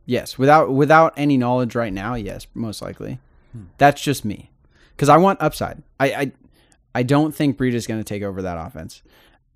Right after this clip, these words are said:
Speaker 1: I think Darwin Thompson has a chance. Obviously, we have to see what happens in, in training camp. We're, we're so far ahead, we haven't even seen a preseason game yet.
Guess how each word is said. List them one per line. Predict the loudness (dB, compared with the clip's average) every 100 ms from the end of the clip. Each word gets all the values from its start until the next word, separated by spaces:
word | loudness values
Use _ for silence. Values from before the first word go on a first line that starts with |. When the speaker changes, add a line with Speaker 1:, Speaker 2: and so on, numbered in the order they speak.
| _ _ _ -6
Speaker 1:
I | -4
think | -4 -2 0 2
Darwin | 2 2 0
Thompson | -2 -4 -4 -4
has | -4 -6
a |
chance. | -8 -4 -4 -4 -8 -16 -20 _ -4
Obviously, | -2 0 -2 -2
we | -2
have | -4
to | -6
see | -6
what | -4
happens | -4 -4 -6
in, | -8 -8 -10
in | -10
training | -6 -6 -4
camp. | -4 0
We're, | 0 -2 -10 _
we're | 2 4 2
so | -2 2 4 4
far | 4 4 4
ahead, | 2 -2 0
we | 2
haven't | 2
even | 0
seen | -2 -8
a |
preseason | -6 -4 -4 -4 -8 -8 -8
game | -10 -12
yet. | -14